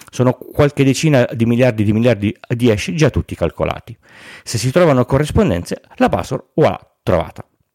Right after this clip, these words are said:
Questo è uno dei motivi per cui non va bene, eh, avere la stessa password per,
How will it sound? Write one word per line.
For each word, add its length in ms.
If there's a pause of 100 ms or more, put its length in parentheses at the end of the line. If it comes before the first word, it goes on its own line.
(460)
Questo 360
è 60
uno 180
dei 100
motivi 380
per 180
cui 220
non 200
va 120
bene, 480 (260)
eh, 180
avere 440
la 160
stessa 280
password 360
per, 200